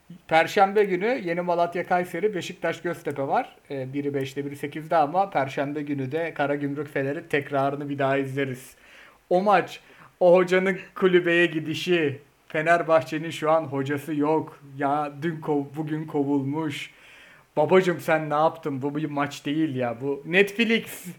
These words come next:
Netflix hemen abi yığ kameraları oraya. Muhteşem bir,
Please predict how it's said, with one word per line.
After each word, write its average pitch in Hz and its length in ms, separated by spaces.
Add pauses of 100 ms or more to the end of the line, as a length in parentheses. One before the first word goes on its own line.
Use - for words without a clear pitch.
(480)
Netflix 202 800
hemen 180 280
abi 165 280
yığ 165 220
kameraları 147 560
oraya. 135 520 (100)
Muhteşem 147 760
bir, 151 320